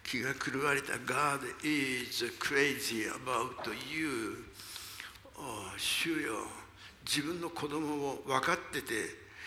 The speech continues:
十字架につける親がどこにいますか？」神の愛で私たちも同じように、主よ、お役に立ちたいと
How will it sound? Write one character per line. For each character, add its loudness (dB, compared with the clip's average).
十 0
字 -2
架 0
に -6
つ 6
け 2
る 0
親 4
が 2
ど -2
こ -4
に -10
い -8
ま -8
す 0
か？」 -4
神 2
の 0
愛 0
で -4
私 2
た 4
ち -4
も -4
同 2
じ -4
よ -2
う -2
に、 -10
主 -2
よ、 -6
お -2
役 -2
に -6
立 -6
ち -4
た 0
い -2
と -4